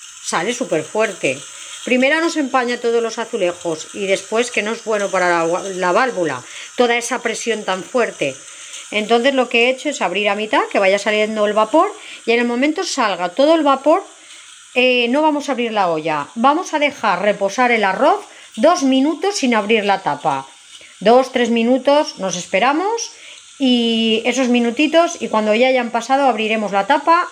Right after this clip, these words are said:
y veremos cómo está. Bueno, ahora ya ha terminado, lo he dejado dos minutitos reposar y lo que voy a hacer es abrir la tapa y vamos a ver cómo está. Como siempre os digo, cuidado cuando abráis la tapa,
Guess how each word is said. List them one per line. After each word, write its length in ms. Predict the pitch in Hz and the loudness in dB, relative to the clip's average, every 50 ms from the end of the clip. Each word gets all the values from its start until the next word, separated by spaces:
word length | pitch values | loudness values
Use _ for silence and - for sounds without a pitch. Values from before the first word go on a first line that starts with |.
| - | -6
y 120 | - 240 226 | -4 0 2
veremos 360 | 220 208 202 196 185 175 - | 2 2 2 0 -2 -6 -8
cómo 220 | - - 160 147 | -8 -8 -8 -8
está. 320 | 139 - - - 131 131 127 - - - _ _ _ _ _ _ _ _ _ _ _ _ _ - | -8 -8 -10 -10 -10 -10 -12 -16 -20 -20 _ _ _ _ _ _ _ _ _ _ _ _ _ -6
Bueno, 200 | 233 220 208 202 | -4 -2 0 2
ahora 180 | 214 240 285 | 2 2 2
ya 120 | 285 285 269 | 2 2 2
ha 60 | 277 | 2
terminado, 920 | 269 240 240 233 226 226 240 262 285 302 330 349 359 392 403 403 - _ _ _ | 0 0 0 -2 -2 -2 0 0 0 0 0 -2 -2 -4 -6 -10 -16 _ _ _
lo 140 | - 226 233 | -6 -2 0
he 20 | |
dejado 360 | 240 254 247 - 254 254 254 240 | 0 0 0 0 0 2 2 2
dos 180 | 233 240 226 | 0 -2 -2
minutitos 560 | 240 240 240 233 226 226 240 226 185 220 220 | -4 -4 -4 -4 -6 -6 -8 -6 -4 -2 -2
reposar 540 | 220 214 214 214 214 208 - 240 233 240 240 | -2 -2 -2 -4 -6 -4 -2 0 2 2 0
y 20 | 226 | -2
lo 80 | 208 | -4
que 60 | 208 | -4
voy 120 | - 202 202 | -2 -2 0
a 80 | 208 | 0
hacer 240 | 214 214 - 220 220 | -2 -4 -6 -6 -4
es 140 | 220 214 - | -4 -4 -4
abrir 260 | 202 180 180 202 196 | -4 -4 -2 -2 0
la 180 | 185 180 170 170 | 0 -2 -2 0
tapa 480 | - 269 294 294 330 339 349 - - - | 0 0 2 2 0 0 0 -2 -6 -10
y 100 | - 214 | -10 -6
vamos 320 | 208 220 214 208 196 180 - | -4 -2 -2 -2 -2 -4 -2
a 60 | 190 | -2
ver 160 | 180 175 165 | -2 -2 -2
cómo 180 | - 165 160 151 | -4 -6 -6 -8
está. 240 | 147 - - 151 | -6 -6 -8 -6
Como 160 | 147 180 185 185 | -4 -4 -4 -2
siempre 280 | 185 247 233 233 233 | 0 0 0 0 0
os 100 | 220 214 | 0 0
digo, 280 | 208 233 226 247 233 - | 0 0 2 0 0 -2
cuidado 580 | - 196 196 196 185 208 214 214 233 254 254 - - - - - - - - | -2 0 2 2 4 2 2 2 0 -2 -2 -6 -12 -20 -20 -20 -20 -12 -4
cuando 220 | - 220 226 220 | 0 0 2 2
abráis 240 | 208 202 208 214 214 | 2 4 4 2 4
la 140 | 226 202 196 | 2 2 2
tapa, 500 | 202 233 240 233 254 254 254 254 247 - | 2 0 0 2 2 2 2 0 -2 -6